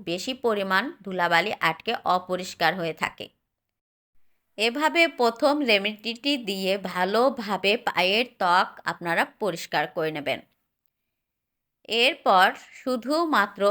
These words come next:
পানি দিয়ে আপনারা পা ধুয়ে নেবেন। পা পানি দিয়ে ভালোভাবে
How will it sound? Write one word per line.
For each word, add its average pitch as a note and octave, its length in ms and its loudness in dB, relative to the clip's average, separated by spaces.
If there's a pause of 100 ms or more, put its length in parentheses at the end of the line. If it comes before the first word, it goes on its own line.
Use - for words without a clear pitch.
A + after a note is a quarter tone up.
(200)
পানি F#3+ 300 2
দিয়ে F#3+ 300 2 (320)
আপনারা F#3 440 2 (480)
পা F#3+ 120 4 (200)
ধুয়ে G3+ 260 2
নেবেন। D3 300 0 (1400)
পা B3 160 8 (400)
পানি G3+ 280 4
দিয়ে C#4 240 4
ভালোভাবে A#3 640 2